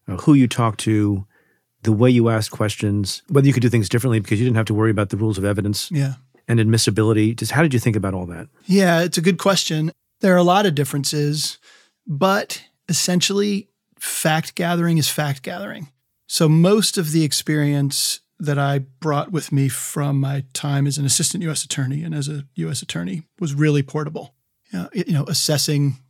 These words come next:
Speaker 2: who is credible, asking questions that follow up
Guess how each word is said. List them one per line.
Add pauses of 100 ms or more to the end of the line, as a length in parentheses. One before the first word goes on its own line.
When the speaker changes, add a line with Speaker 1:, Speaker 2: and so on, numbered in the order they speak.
(180)
Speaker 2:
who
is
credible, (520)
asking
questions
that (160)
follow
up